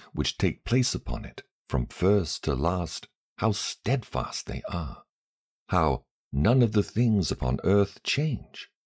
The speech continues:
but all the works of God appear to you. Behold the summer and the winter,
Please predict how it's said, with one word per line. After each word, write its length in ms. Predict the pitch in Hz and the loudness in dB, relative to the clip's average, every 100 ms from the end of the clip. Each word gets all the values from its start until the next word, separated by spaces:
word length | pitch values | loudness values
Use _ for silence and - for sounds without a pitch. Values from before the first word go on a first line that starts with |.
| _ _ | _ _
but 80 | 64 | 0
all 240 | 82 113 120 | 4 6 4
the 100 | 95 | 4
works 460 | 82 110 - - | 2 2 0 -4
of 120 | 82 | -4
God 400 | - 76 62 57 - _ _ _ | -2 -4 -4 -8 -18 _ _ _
appear 640 | - - - 123 76 - - _ _ | -10 -4 0 2 0 -4 -16 _ _
to 180 | - 90 | -4 -2
you. 340 | 55 55 - - _ _ _ _ _ _ _ | -2 -6 -14 -18 _ _ _ _ _ _ _
Behold 380 | 87 107 143 131 | 2 4 4 4
the 100 | 117 | 2
summer 460 | - 127 113 104 - | 2 2 4 4 2
and 160 | 87 76 | 0 0
the 40 | |
winter, 440 | 73 69 - - | 0 -2 -4 -10